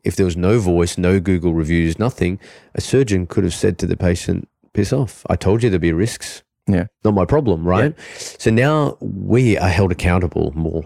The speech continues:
Speaker 1: which is very good because then the patient won't feel like they're lost in, in the hinterland. So I guess it has to come down to,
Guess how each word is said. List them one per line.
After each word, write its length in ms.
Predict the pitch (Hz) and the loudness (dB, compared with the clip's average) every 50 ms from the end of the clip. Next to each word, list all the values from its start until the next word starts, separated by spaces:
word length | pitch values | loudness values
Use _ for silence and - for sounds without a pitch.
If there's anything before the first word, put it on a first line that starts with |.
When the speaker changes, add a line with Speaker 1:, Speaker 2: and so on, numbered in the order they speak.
| - _ _ - - _ - | -10 _ _ -20 -20 _ -4
Speaker 1:
which 200 | - 98 98 - | -4 -2 0 2
is 60 | 113 | 2
very 220 | 104 104 98 95 98 | 2 4 4 2 2
good 320 | 107 160 151 104 78 73 | 2 2 2 2 0 0
because 520 | - 98 - - - 92 90 85 - - - - - - - - - - _ _ _ _ _ | -2 -2 0 2 2 2 2 2 -2 -6 -12 -20 -20 -20 -20 -20 -20 -20 _ _ _ _ _
then 160 | - 107 107 | 0 2 2
the 80 | 104 98 | 2 2
patient 360 | - 98 95 90 - 98 92 | 2 2 2 2 2 2 2
won't 200 | 87 85 85 85 | 2 2 0 2
feel 140 | - 92 85 | 0 2 2
like 200 | 80 80 82 80 | 2 2 0 2
they're 140 | - 85 78 | 0 0 2
lost 360 | 80 78 82 80 - - - | 2 2 0 0 -2 -2 -2
in, 220 | 82 82 78 78 76 | 0 0 0 -2 -4
in 380 | - 82 80 76 76 80 82 | -6 -4 -4 -4 -4 -4 -4
the 100 | 80 82 | -2 0
hinterland. 540 | 80 95 110 107 - 80 73 71 73 71 - - - - - - - - - - - - - - - - _ | 0 0 0 0 0 0 0 0 -2 -4 -8 -14 -20 -20 -20 -18 -16 -16 -18 -16 -18 -20 -20 -20 -20 -20 _
So 180 | - - 113 | -2 0 2
I 60 | 107 104 | 2 2
guess 300 | 98 101 139 151 147 - | 2 2 2 2 2 0
it 60 | 117 - | 0 2
has 240 | - 104 104 101 - | 2 2 0 0 0
to 80 | - | -2
come 240 | 101 - - 90 90 | 0 0 0 0 2
down 320 | 85 90 87 85 85 85 85 | 2 2 4 4 2 2 2
to, 420 | - 92 87 85 85 90 87 | 0 2 2 2 2 0 -2